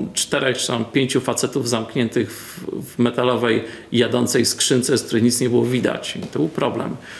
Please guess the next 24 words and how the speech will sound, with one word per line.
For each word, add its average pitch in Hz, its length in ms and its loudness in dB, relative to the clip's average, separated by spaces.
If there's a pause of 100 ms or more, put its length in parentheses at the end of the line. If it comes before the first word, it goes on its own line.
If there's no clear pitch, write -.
(220)
Czołgi 151 240 2
niemieckie 147 420 4
zawsze 143 360 2
miały 127 340 4
dobrze 131 460 0
skonstruowaną 120 800 2 (320)
wieżę 123 300 2
dowodzenia, 120 520 2
z - 80 -4
której 107 220 0
był 110 120 -4
bardzo 113 380 -2
dobry, 110 380 2 (420)
mm, 120 180 0
widok, 123 640 2
zawsze 127 320 0
miały 113 220 4
radiostacje, 120 680 2
miały 110 240 4
bardzo 120 280 0
dobrze 113 540 0
zorganizowany 113 760 2
sposób, - 480 0
mm, - 440 -2